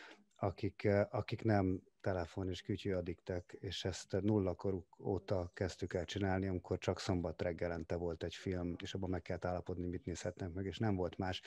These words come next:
És nem őrülnek meg, és nem, ö, nem szenvednek tőle. Öm, a, a covid nyilván nem segített a nagyobbiknak, de hogy, hogy, hogy ez abszolút, ez, Péter, ezt kimondta, ezt a drogot, ugye, amit a social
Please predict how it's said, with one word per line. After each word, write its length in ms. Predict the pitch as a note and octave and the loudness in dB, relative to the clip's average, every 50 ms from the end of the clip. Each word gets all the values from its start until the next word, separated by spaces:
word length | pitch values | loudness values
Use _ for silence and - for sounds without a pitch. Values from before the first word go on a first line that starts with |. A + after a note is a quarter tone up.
| - - - - - - - - - _ | -12 -12 -12 -10 -10 -10 -12 -14 -16 _
És 220 | - - - - - | 0 2 2 4 6
nem 200 | C3 C3 B2+ A#2 | 8 8 10 10
őrülnek 440 | A2 G#2+ G#2 G2+ G2 G2 F2+ - - | 10 10 10 8 8 6 4 0 -2
meg, 240 | G#2 G2 G2+ G2 | -2 -2 -2 -2
és 200 | G#2 F#2+ - - | -2 -4 -6 -4
nem, 300 | - G2+ F#2+ F#2 F#2 F#2 | -4 -2 -2 0 0 0
ö, 320 | F#2 F2+ F2+ F2+ F2 F2 E2+ E2+ F2 | 0 0 0 0 0 0 0 0 0
nem 180 | G2 G2+ F2+ | 0 0 0
szenvednek 560 | F2 - - F#2 F#2 F2+ F#2 F2 F2 E2+ - - | 0 2 2 2 4 2 0 0 -2 -2 -4 -4
tőle. 360 | - G2 F#2 F#2 G2 G#2+ - - - - - - - - _ _ _ | -2 0 2 2 2 2 0 -4 -12 -16 -16 -16 -18 -20 _ _ _
Öm, 640 | - G#2 G2 G2 F#2 F2+ F2+ F#2 F#2 F2 F2+ F2+ - _ - | 2 4 4 6 6 6 4 4 4 2 0 -2 -4 _ -4
a, 240 | - - - - - | -4 -4 -4 -4 -4
a 100 | - - | -4 -2
covid 320 | - - A2+ G2 G2+ F2+ G2 | 2 4 4 4 4 4 2
nyilván 320 | G2 F#2 F#2 F2+ F2+ F2+ | 0 0 0 0 0 0
nem 160 | F2+ F2 E2 | 0 -2 -2
segített 540 | - - - F2+ F2 E2+ - - F2 - - | -4 -4 -4 -2 -4 -2 -2 -2 -4 -4 -2
a 60 | G2 | -2
nagyobbiknak, 520 | F#2+ F#2 F#2 F#2 E2+ F2 F2 - - G2+ G2 | 0 2 2 0 0 0 -2 -2 -2 -2 2
de 140 | F2+ G2 | 4 4
hogy, 340 | F2+ F#2 G2+ G2 F#2 G2+ G#2 - | 6 6 6 6 4 2 0 -2
hogy, 300 | G2+ G2+ G2+ G2 F#2+ - | -2 0 0 0 0 0
hogy 200 | G#2 G#2 G#2 G#2 | 0 0 0 0
ez 220 | - G#2+ A2+ F#2+ | 0 0 0 0
abszolút, 480 | A2+ A2+ A2 - - - G2+ F2+ - G2+ | 0 0 0 -2 -2 -2 -2 -2 0 -2
ez, 160 | F#2 - - G2+ - | -4 -4 -4 -6 -2
Péter, 260 | - G#2+ G2 - G2+ | 0 0 2 4 2
ezt 100 | F#2+ - | 2 2
kimondta, 360 | - A2+ G#2 G2+ F#2+ F2 - F#2+ | 2 2 4 4 4 2 0 0
ezt 120 | - - | 0 -2
a 40 | F2+ | 0
drogot, 440 | F#2+ G2 F#2+ F2+ G#2+ G2 - - G#2+ | 0 0 2 2 2 0 0 0 -4
ugye, 180 | G2 G#2 G2 | -2 0 0
amit 200 | F#2+ F#2+ F2 - | 0 0 -2 -2
a 120 | G2 F#2 F2 | -2 -4 -4
social 580 | - - G#2 F#2 - - G2+ F#2+ F#2+ - - | -2 -2 -4 -4 -2 -2 -2 -2 -2 -4 -6